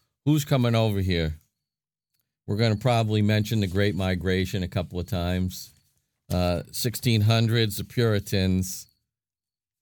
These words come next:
the Pilgrims, they're slightly different groups. They,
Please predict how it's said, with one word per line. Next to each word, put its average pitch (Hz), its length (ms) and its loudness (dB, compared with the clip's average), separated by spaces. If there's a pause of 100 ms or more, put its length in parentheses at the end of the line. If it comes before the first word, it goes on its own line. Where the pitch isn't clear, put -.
(640)
the 92 60 -20
Pilgrims, 98 720 -2
they're 98 140 -2
slightly 95 480 -2
different 90 400 -4
groups. 87 560 -6 (400)
They, 87 140 -4